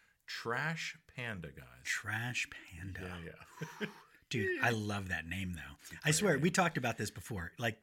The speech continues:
Speaker 2: the names that people come up with now are great.
Speaker 1: Yeah.
Speaker 2: And I think it's because they have to be more creative now
Speaker 1: Mm-hmm.
Speaker 2: because there's been so many bands.
Speaker 1: Absolutely. And
Speaker 2: Um,
Speaker 1: it just gets harder and harder
Speaker 2: Yeah,
Speaker 1: every
Speaker 2: it just
Speaker 1: year.
Speaker 2: gets harder and harder.
Speaker 1: <laughs>
Speaker 2: So,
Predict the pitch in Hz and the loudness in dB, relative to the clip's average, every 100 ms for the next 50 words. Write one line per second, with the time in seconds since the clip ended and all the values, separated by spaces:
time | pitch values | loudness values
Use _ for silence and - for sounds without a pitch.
0 | - 120 127 147 165 151 123 - 92 - | 2 4 4 4 6 4 2 0 -4 -4
1 | - 113 101 - 95 104 101 90 82 78 | -10 -8 -10 -6 -6 -6 -6 -6 -6 -6
2 | 80 82 92 90 80 - - 87 - 156 | -8 -8 -4 -4 -4 -8 -8 -4 8 10
3 | 196 185 - 160 160 156 - - 165 165 | 10 4 2 2 4 2 2 6 6 6
4 | 151 135 123 123 - 117 120 135 104 87 | 0 0 0 -2 -2 -2 0 -2 -2 -2
5 | 92 113 104 113 104 120 120 117 107 98 | -2 -2 0 -2 0 0 2 2 0 0
6 | 110 160 95 76 - 95 - 127 139 160 | 0 0 -2 -4 -8 -6 -10 -8 -8 -8
7 | 127 - - - 113 104 95 123 - 113 | -10 -10 -10 -2 0 2 0 0 0 4
8 | 123 131 135 139 160 135 151 160 113 190 | 6 6 4 6 6 10 12 12 12 12
9 | - 123 - 113 110 120 131 127 107 95 | 12 12 12 10 10 8 6 6 4 4
10 | 87 117 110 | 4 6 6